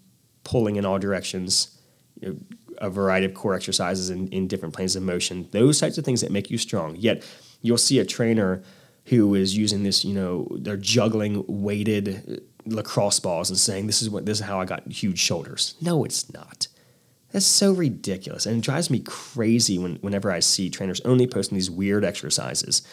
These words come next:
And that's their, that's their gimmick. That's how they get people to keep coming back to them. And it's like, "Hey, look at this, these sixteen different ways I did hip internal rotation."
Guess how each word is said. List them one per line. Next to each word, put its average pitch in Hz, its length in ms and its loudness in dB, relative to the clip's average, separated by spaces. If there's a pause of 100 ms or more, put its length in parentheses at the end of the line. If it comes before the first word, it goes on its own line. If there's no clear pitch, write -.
(440)
And 113 160 4
that's 131 240 4
their, 131 200 4
that's 104 220 0
their 131 120 4
gimmick. 131 400 2
That's 76 140 -6
how 92 100 -4
they 98 60 -4
get 92 120 -2
people 110 200 -4
to 101 40 -2
keep 131 160 0
coming 107 240 -2
back 107 260 -4
to - 80 -10
them. 76 160 -6
And 80 60 -4
it's 90 120 -6
like, 90 140 -4
"Hey, 151 340 2 (440)
look 147 200 4
at 190 100 0
this, 131 220 4
these 113 180 2
sixteen - 540 2
different 147 260 2
ways 131 260 4
I 98 60 0
did 101 200 -2
hip - 240 0
internal 95 420 -2
rotation." - 580 -4